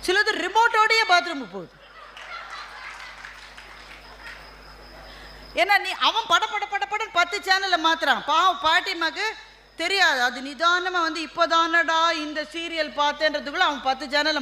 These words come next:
மாத்திடுறான். அவனுக்கு பொறுமை இருக்கா கவனிச்சிங்களா? ஒண்ணுத்தையாவது மூணே கால் செகண்டுக்கு மேல அவன் பார்க்கறானா? சரி நீ பார்க்கறடா, சரிடா, வைடா, வைடா, ரஞ்சிதமே, ரஞ்சிதமே, வைடா, பார்க்கலாம்டா.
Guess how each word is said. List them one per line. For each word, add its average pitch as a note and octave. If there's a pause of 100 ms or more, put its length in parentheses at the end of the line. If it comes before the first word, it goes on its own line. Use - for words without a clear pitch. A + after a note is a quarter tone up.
மாத்திடுறான். A3+ (1040)
அவனுக்கு E4
பொறுமை A#4
இருக்கா E4+
கவனிச்சிங்களா? B3+ (140)
ஒண்ணுத்தையாவது G4+ (140)
மூணே G4+
கால் E4+
செகண்டுக்கு D#4+
மேல D4+
அவன் A#3+
பார்க்கறானா? F3+ (400)
சரி D4
நீ C4+
பார்க்கறடா, D#4
சரிடா, G#3
வைடா, A3+ (120)
வைடா, G#3+ (220)
ரஞ்சிதமே, C#4
ரஞ்சிதமே, G3
வைடா, A#3
பார்க்கலாம்டா. G#3+